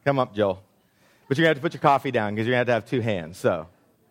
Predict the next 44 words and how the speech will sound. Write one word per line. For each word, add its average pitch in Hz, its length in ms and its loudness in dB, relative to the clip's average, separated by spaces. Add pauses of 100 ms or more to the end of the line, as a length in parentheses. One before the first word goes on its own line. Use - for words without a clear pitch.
(720)
Okay, 160 180 4
so 185 500 2 (140)
several 233 480 2
years 202 360 0
ago, 147 580 2
I 175 120 2
don't 233 100 0
even 156 100 -2
remember, 151 240 0
it's, 165 180 -2
it's 185 260 -2 (1000)
five, 165 300 4
six, 165 280 -2
seven, 156 420 0
maybe 185 200 2
closer 156 260 -2
to 123 60 -12
ten 165 120 0
years 151 160 -2
ago, 127 180 2 (280)
I 202 100 6
was 202 140 0
in 165 180 -2
Goldthwaite, 190 580 2
Texas. 143 340 0
You 202 60 2
know - 20 2
where 202 100 2
Goldthwaite 202 380 2
is? 208 320 0 (200)
Little 180 160 6
small 190 520 4
town. 196 220 0
I 190 60 4
was 170 120 -4
doing 208 260 2 (240)
a - 80 2
Disciple 202 540 2
Now 185 340 4
with 151 360 0
them. 123 300 0 (420)
And 160 500 2
so 170 220 4
I, 165 260 2